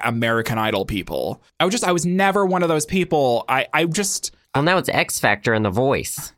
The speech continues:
Speaker 2: Mostly
Speaker 1: Oh.
Speaker 2: The Voice. People are really into that shit.
Speaker 1: Yeah, people are very into The Voice. I just, I've, I've never, I've, I was never into, like,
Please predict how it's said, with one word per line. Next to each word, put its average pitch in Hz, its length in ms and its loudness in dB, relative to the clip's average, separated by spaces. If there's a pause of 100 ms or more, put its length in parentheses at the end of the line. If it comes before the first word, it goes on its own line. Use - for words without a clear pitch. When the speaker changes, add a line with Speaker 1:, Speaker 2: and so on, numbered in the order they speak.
(120)
Speaker 2:
Mostly 185 380 2
Speaker 1:
Oh. 131 40 2
Speaker 2:
The 107 100 0
Voice. 123 400 -2
People 190 280 0
are 113 60 2
really 107 480 0
into 113 240 0
that 92 180 0
shit. - 200 -2
Speaker 1:
Yeah, 185 100 4
people 208 320 0
are 180 60 2
very 131 420 2
into 113 140 0
The 107 80 -2
Voice. 92 480 -2
I 285 100 2
just, 330 240 -2
I've, 233 180 0
I've 214 160 0
never, 226 600 0
I've, 165 180 0 (140)
I 175 120 4
was 170 220 -2
never 180 320 0
into, 160 260 0
like, 135 220 0